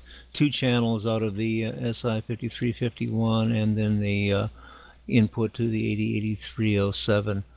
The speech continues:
I've, the last couple of years, pretty much standardized on S M A connectors. Edge level, they're so cheap.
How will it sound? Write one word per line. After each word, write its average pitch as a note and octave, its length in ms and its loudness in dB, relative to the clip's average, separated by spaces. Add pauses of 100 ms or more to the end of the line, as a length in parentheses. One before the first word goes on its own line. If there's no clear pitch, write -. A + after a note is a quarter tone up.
(440)
I've, B2 440 4 (560)
the A#2+ 60 -2
last B2 200 2
couple B2 220 -2
of G#2+ 60 -4
years, A#2 420 0
pretty A#2+ 160 0
much G#2+ 180 0
standardized A2+ 880 0
on G#2 460 0
S G#2+ 240 -2
M A2 120 0
A A2 120 2
connectors. A2+ 880 -2
Edge A#2+ 260 2
level, A2 340 -2
they're G#2+ 180 -2
so G#2+ 280 -4
cheap. G#2+ 440 -4